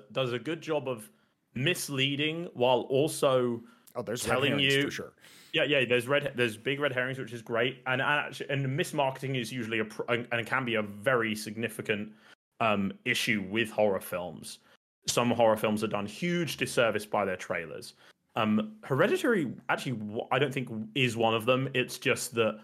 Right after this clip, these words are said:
Speaker 1: the film is actually quite different from what was sold. So, like, the film, the film had, like, a bad cinema score, for instance, which, for those who don't know, is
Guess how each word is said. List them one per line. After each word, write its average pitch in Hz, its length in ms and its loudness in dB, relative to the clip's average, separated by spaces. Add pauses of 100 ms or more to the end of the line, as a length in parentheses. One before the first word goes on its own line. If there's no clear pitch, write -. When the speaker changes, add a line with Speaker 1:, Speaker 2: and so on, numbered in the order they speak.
(440)
Speaker 1:
the 120 160 2
film 123 640 4 (280)
is 131 180 2
actually 117 500 -2
quite 110 460 0
different 110 480 -2
from 101 320 -2
what 107 260 0
was 98 160 -4
sold. 101 520 -2
So, 92 500 -2
like, 98 300 -4
the 110 80 -6
film, 127 400 2 (140)
the 127 60 0
film 143 200 2
had, 131 200 0
like, 113 300 0
a 117 60 0
bad 113 240 0
cinema 107 320 -2
score, 113 260 -4
for 127 120 -2
instance, 123 420 -8
which, 107 220 -8
for - 120 -12
those 104 160 -2
who 107 60 -10
don't 101 160 -2
know, 101 180 0
is 98 200 -4